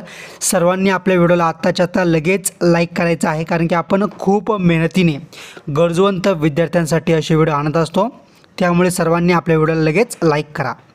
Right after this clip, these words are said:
तर बघा, option क्रमांक दोन, option B, शिवालिक. प्रश्न क्रमांक दहावा बघा,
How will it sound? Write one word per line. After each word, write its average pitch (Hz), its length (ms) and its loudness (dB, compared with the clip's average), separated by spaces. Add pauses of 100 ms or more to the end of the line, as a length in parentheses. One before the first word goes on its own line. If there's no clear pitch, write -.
(1160)
तर 165 100 0
बघा, 170 280 0 (500)
option 180 440 0
क्रमांक 196 420 0
दोन, 196 460 0
option 185 420 2
B, 180 340 0 (140)
शिवालिक. 175 800 0 (1160)
प्रश्न 196 280 0
क्रमांक 220 380 0
दहावा 185 340 0
बघा, 160 340 -2